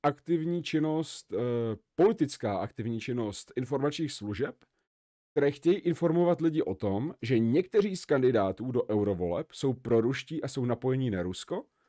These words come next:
A je to taková ta informace, kterou vypustíš, aby se to dostalo do toho prostoru a aby si tím vlastně ovlivnil volby proti tomu ovlivňování, co dělalo Rusko. Je to taková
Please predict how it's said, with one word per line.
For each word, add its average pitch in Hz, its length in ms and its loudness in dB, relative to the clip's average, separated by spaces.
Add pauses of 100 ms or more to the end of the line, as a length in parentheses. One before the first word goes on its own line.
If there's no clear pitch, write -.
(680)
A 123 60 2
je 127 80 4
to 139 80 -10
taková 165 260 2
ta 175 80 2
informace, 160 540 0
kterou 165 280 0
vypustíš, 135 680 -4
aby 143 180 -4
se 165 120 -2
to 156 100 -2
dostalo 147 360 0
do 151 100 0
toho 151 260 0
prostoru 156 600 0
a - 40 0
aby 147 220 0
si 185 140 -4
tím 202 160 -6
vlastně 175 280 -4
ovlivnil 170 540 2
volby 160 420 2 (380)
proti 175 280 2
tomu 180 220 4
ovlivňování, 160 760 2
co 160 140 -4
dělalo 147 340 2
Rusko. - 320 -6
Je 104 60 -2
to 123 80 -6
taková 143 340 -2